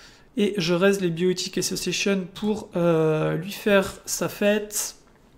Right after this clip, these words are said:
C'est pas unique, le petit chat ne marche pas sur hostile infrastructure. Ouais, en fait, euh, en fait c'est ça, il faut, c'est, c'est un, c'est un semi-deck prison, quoi. C'est, c'est juste ça.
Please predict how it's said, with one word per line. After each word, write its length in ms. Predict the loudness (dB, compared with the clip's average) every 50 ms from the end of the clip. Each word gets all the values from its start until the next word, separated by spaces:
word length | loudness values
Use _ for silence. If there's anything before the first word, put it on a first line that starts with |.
| -20 -20 _ _ _ _ _ -10 -10 -6
C'est 220 | -6 -6 -4 0
pas 100 | 2 2
unique, 420 | 2 2 2 2 2 0 0 -2 -4
le 60 | -6
petit 260 | -6 -6 -4 -2 -2
chat 200 | 0 0 0 0
ne 80 | -2 -2
marche 320 | -4 -6 -6 -6 -6 -4
pas 100 | -4 -4
sur 180 | -2 -2 -4 -6
hostile 220 | -6 -6 -6 -6
infrastructure. 720 | -6 -4 -4 -6 -6 -6 -8 -10 -10 -10 -8 -6 -6 -8 -8 -12 -16 -18 -18 -18 -18 -18 -18 -18 -20 -20 -20 -20 -20 _ _ 0
Ouais, 120 | 2 4 6
en 140 | 6 4 4
fait, 280 | 4 2 2 2 0
euh, 380 | 2 2 4 4 4 4 2 2
en 80 | 2
fait 160 | 2 0 0 0
c'est 100 | -2 -2
ça, 220 | 0 2 2 2
il 80 | 2 0
faut, 1040 | -4 -4 -2 -2 0 0 -2 -2 -2 -2 -2 -4 -4 -4 -6 -6 -8 -10 -12 -14 -16 -14
c'est, 240 | -12 -12 -10 -8 -6
c'est 200 | -6 -4 -4 -4
un, 220 | -4 -4 -6 -8 -10 -12
c'est 180 | -12 -10 -8 -6
un 60 | -4
semi-deck 440 | -4 -2 -2 -2 0 -2 -2 -4 -4
prison, 300 | -8 -10 -8 -8 -8 -10 -10
quoi. 160 | -10 -12 -12 -12 -10 -4 -2
C'est, 200 | -2 -2 -2 -4
c'est 140 | -6 -6 -6
juste 180 | -6 -6 -6
ça. 180 | -6 -6 -8